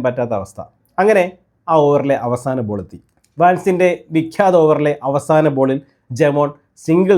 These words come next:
നേടി സ്ട്രൈക്ക് നിലനിർത്തി. ആ ഓവറിൽ ഇരുപത്തിരണ്ട് ബോളുകളാണ് വാൻസ് എറിഞ്ഞത്. എട്ട് സിക്സറുകൾ, ആറ് ഫോറുകൾ,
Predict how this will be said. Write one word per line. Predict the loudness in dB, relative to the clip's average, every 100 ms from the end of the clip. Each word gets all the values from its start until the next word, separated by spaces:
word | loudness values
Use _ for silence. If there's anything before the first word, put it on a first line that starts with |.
| 2
നേടി | -2 -6 -14 -20
സ്ട്രൈക്ക് | _ -8 -6 -6
നിലനിർത്തി. | -8 -10 -16 -14 2
ആ | 4 6
ഓവറിൽ | 4 2 0 -8 -6 0
ഇരുപത്തിരണ്ട് | 2 2 2 0 0 0 0
ബോളുകളാണ് | 2 4 4 2 -2 -6 _ -6
വാൻസ് | -6 -6 -8
എറിഞ്ഞത്. | -10 -12 -16 _ _ -4
എട്ട് | -2 0 0
സിക്സറുകൾ, | -2 0 2 2 0 -4 -4 0
ആറ് | 0 0
ഫോറുകൾ, | 0 2 4 2